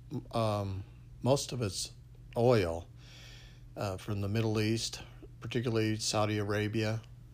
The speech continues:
Iran. Um, however, it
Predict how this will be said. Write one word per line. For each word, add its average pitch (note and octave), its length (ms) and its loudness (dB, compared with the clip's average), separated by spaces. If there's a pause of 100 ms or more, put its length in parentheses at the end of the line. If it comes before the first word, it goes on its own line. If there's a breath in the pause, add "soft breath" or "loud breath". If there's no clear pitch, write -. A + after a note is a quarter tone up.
(260)
Iran. G#2 720 4 (1300 loud breath)
Um, G2 460 0 (1500 loud breath)
however, G#2+ 680 6 (1500 loud breath)
it A2 260 4